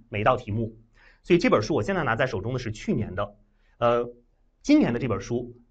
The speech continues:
我会夜以继日的把它改完。呃，当然大家呢不要催我，因为慢工出细活，但是我会尽快的。这本书给大家介绍一下我们该如何进行利用。所以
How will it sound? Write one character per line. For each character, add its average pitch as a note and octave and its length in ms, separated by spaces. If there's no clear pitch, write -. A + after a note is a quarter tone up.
我 A#2 120
会 B2+ 340
夜 A3 180
以 G#2+ 160
继 G3 200
日 G#3+ 180
的 G#2 240
把 A2 60
它 A2+ 120
改 G#2+ 140
完。 G2 240
呃， G#2+ 160
当 D3+ 160
然 C#3+ 100
大 C#3 120
家 C3 100
呢 A#2+ 140
不 A2 80
要 A2 100
催 E3+ 260
我， B2 360
因 C3+ 120
为 A2+ 300
慢 E3+ 240
工 E3 200
出 F#3 200
细 D#3 160
活， - 360
但 B3 220
是 - 340
我 G#2+ 80
会 G#2 140
尽 G#2 160
快 G2+ 220
的。 - 100
这 D4 120
本 D3+ 100
书 G#3 80
给 F3 80
大 B2 100
家 C#3+ 80
介 D#3 140
绍 A#2+ 180
一 A2 40
下 A2 200
我 A#2+ 80
们 G2+ 60
该 C3 140
如 B2+ 100
何 B2+ 100
进 A#2+ 140
行 A#2 80
利 C3 100
用。 C3 220
所 D3+ 120
以 - 240